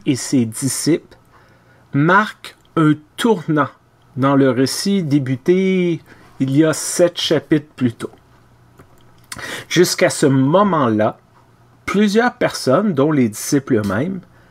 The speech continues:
se questionnent au sujet de la vraie identité de Jésus. Qui est cette personne qui commande même aux mauvais esprits ?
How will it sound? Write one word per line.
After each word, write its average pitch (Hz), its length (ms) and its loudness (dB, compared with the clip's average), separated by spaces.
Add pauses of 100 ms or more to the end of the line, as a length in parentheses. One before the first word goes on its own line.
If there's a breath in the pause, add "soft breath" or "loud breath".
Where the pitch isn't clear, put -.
(560 soft breath)
se - 240 -4
questionnent 247 800 0
au 160 80 0
sujet 180 480 -4
de 170 160 0
la 143 160 0
vraie 151 480 -2
identité 151 720 -2
de 139 40 -6
Jésus. 113 460 -4 (1700 soft breath)
Qui 285 400 4
est 240 60 4
cette 180 280 -2
personne 175 640 2
qui 156 180 -6
commande 170 480 2
même 180 560 0
aux 170 140 0
mauvais 156 480 0
esprits ? 139 500 -6